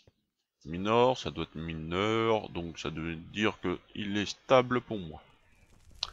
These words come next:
Donc c'est parfait. Alors, je mets ça au centre, normal. Je mets ceci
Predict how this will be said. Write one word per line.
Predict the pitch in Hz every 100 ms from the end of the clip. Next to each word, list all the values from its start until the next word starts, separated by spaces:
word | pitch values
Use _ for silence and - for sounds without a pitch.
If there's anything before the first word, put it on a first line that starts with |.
| - - - - -
Donc | 101
c'est | - 117
parfait. | - - - - -
Alors, | 101 82 -
je | 107
mets | 156 139
ça | - - -
au | -
centre, | - 175 - - _ _ _ _ -
normal. | - 82 139 - _ _ _ _ _ _ _ _ _ _ _ - -
Je | -
mets | 160 151
ceci | - 135 - 123